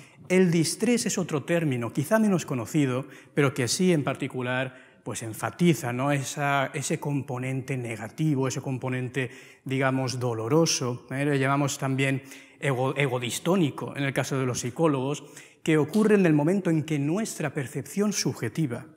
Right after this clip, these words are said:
subjetiva, cuidado, ¿eh?, que no tiene por qué ser objetiva propiamente, de los recursos de los que disponemos,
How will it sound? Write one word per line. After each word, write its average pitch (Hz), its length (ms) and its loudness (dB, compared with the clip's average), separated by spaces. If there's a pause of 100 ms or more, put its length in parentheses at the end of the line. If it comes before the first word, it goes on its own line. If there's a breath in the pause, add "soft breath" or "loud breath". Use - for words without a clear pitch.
(100)
subjetiva, 127 580 -2
cuidado, 117 400 -2
¿eh?, 151 120 -4
que 127 140 -4
no 131 100 -2
tiene 131 200 -2
por - 180 -8
qué 131 80 -2
ser 120 180 -4
objetiva 120 460 -6
propiamente, 117 640 -8 (360 loud breath)
de 147 120 2
los 151 120 6
recursos 151 380 2
de 131 80 0
los 117 140 -2
que 139 100 -2
disponemos, 156 680 0